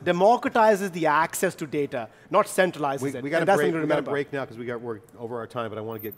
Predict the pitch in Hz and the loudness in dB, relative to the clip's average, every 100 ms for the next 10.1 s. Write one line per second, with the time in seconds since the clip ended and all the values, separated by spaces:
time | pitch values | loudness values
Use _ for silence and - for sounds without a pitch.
0 | - 135 - - 104 131 127 120 - 117 | -10 -10 -10 -16 -14 -10 -8 -10 -10 -10
1 | 117 113 _ 120 - 117 - 107 107 92 | -10 -12 _ -12 -10 -10 -10 -12 -10 -12
2 | - _ 123 131 139 117 123 117 110 - | -18 _ -6 -4 -6 -10 -14 -14 -16 -12
3 | 117 101 110 123 123 113 110 - 117 101 | -12 -12 -12 -10 -10 -14 -14 -12 -10 -10
4 | 92 - - - - - - 104 113 120 | -14 -18 -20 -20 -20 -20 -16 -10 -8 -6
5 | 127 127 120 123 127 120 113 - 123 113 | -4 -4 -4 -8 -6 -6 -8 -14 -14 -14
6 | 101 101 120 120 107 98 92 98 120 117 | -14 -12 -12 -12 -10 -12 -12 -12 -10 -12
7 | 110 113 - 104 127 110 104 _ - - | -14 -16 -16 -16 -14 -14 -16 _ -20 -14
8 | 110 104 98 95 95 95 87 98 - 98 | -12 -10 -12 -14 -16 -16 -16 -16 -14 -14
9 | 87 87 78 _ _ - 156 208 208 180 | -14 -18 -20 _ _ -6 -2 0 2 2
10 | 160 | 0